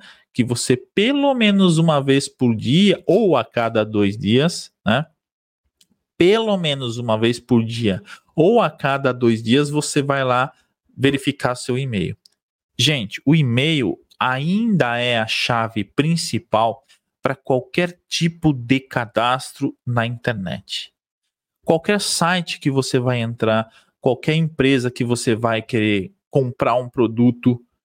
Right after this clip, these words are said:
é, lojas online, marketplaces, sites, ferramentas, a principal chave ainda é o e-mail. E o e-mail não vai morrer,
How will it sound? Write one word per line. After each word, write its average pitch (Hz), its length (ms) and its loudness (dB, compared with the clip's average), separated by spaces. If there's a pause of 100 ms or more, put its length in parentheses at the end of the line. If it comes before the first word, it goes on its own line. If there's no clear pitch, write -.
(280)
é, 101 400 0
lojas 135 640 0
online, 117 500 -2
marketplaces, 117 1300 -4 (200)
sites, 123 760 -4
ferramentas, 120 920 -4 (100)
a 117 100 -4 (180)
principal 220 680 -2
chave 147 600 -2 (300)
ainda 120 720 -2
é 113 140 -6
o 110 80 -4
e-mail. 101 460 -2 (260)
E 170 60 4
o 170 40 4
e-mail 156 360 0
não 156 300 2
vai 113 280 -2
morrer, 92 400 -4